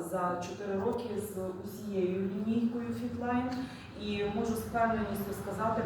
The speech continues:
так, це дієвий, це, е, дійсно дієвий, е, продукт, це є додаткове клітинне харчування, це, е, не ліки.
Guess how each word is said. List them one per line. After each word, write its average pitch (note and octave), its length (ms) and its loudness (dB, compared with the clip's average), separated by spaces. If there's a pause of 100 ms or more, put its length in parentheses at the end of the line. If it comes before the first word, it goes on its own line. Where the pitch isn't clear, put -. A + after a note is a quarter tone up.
так, G3+ 280 2
це - 280 0
дієвий, A3+ 480 4 (460)
це, G#3+ 80 0
е, F#3+ 540 4
дійсно A3+ 240 -2 (140)
дієвий, G#3 640 0
е, F3+ 500 0 (180)
продукт, F#3+ 480 -2 (260)
це F3+ 140 0 (140)
є F3+ 300 4 (440)
додаткове G3+ 600 2 (120)
клітинне F#3+ 540 0
харчування, G3+ 760 0 (100)
це, F#3+ 60 0
е, D#3+ 300 0 (380)
не F#3 260 0
ліки. A#3+ 540 0